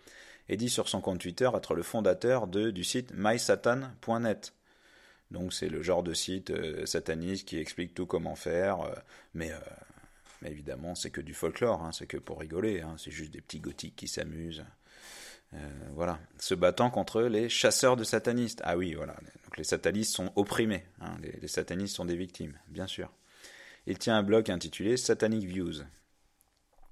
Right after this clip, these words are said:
En fait, en réaction aux anti-satanistes, des satanistes ou du moins se disant satanistes sont sortis du bois pour combattre tout propos pouvant nuire à l'image qu'ils tentent de se donner. L'image, attends, d'adorateur du diable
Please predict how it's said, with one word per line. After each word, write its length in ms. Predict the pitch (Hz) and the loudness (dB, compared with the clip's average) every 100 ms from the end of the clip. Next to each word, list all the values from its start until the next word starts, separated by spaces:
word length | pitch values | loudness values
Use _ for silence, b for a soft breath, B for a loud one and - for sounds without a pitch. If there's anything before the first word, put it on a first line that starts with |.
| - B B B B | -12 B B B B
En 120 | 113 | 0
fait, 320 | - 131 - - | 8 6 6 0
en 160 | 90 98 | 4 10
réaction 600 | 127 123 - 127 107 85 | 10 8 2 0 0 0
aux 260 | 87 87 | 0 4
anti-satanistes, 880 | 123 127 123 - 85 95 127 143 - | 4 4 -2 -2 0 0 -2 -4 -10
des 180 | 90 98 | -2 2
satanistes 540 | 110 117 117 117 113 | 4 4 2 2 -2
ou 40 | 87 | -4
du 120 | 98 | 0
moins 180 | 110 104 | 0 0
se 140 | - | -4
disant 320 | 82 104 117 | -4 -2 -2
satanistes 480 | - - 92 127 135 | -2 -2 0 0 -2
sont 80 | - | 0
sortis 320 | - 104 131 | 0 0 -4
du 100 | 127 | -4
bois 320 | 127 120 101 - | 0 0 0 -8
pour 140 | - | -2
combattre 380 | 101 104 123 - | 2 6 6 4
tout 100 | 160 | -4
propos 340 | - 123 151 | 0 2 2
pouvant 280 | 131 110 104 | 2 2 4
nuire 220 | 123 135 | 2 2
à 60 | 98 | 2
l'image 400 | 101 127 143 - | 2 2 0 0
qu'ils 140 | 101 | -4
tentent 220 | - 135 | -2 0
de 100 | 117 | 2
se 80 | 110 | 2
donner. 340 | 101 120 113 - b b b b b _ _ _ _ _ _ _ _ - | 2 2 0 -6 b b b b b _ _ _ _ _ _ _ _ -14
L'image, 540 | - 87 92 92 85 - | -6 -2 0 0 -4 -12
attends, 240 | - 82 76 _ - - _ 90 | -10 -10 -10 _ -20 -20 _ -4
d'adorateur 760 | 92 95 110 101 98 117 104 | -2 2 4 4 2 0 0
du 100 | 101 | -4
diable 400 | 101 123 147 104 | 2 2 2 -4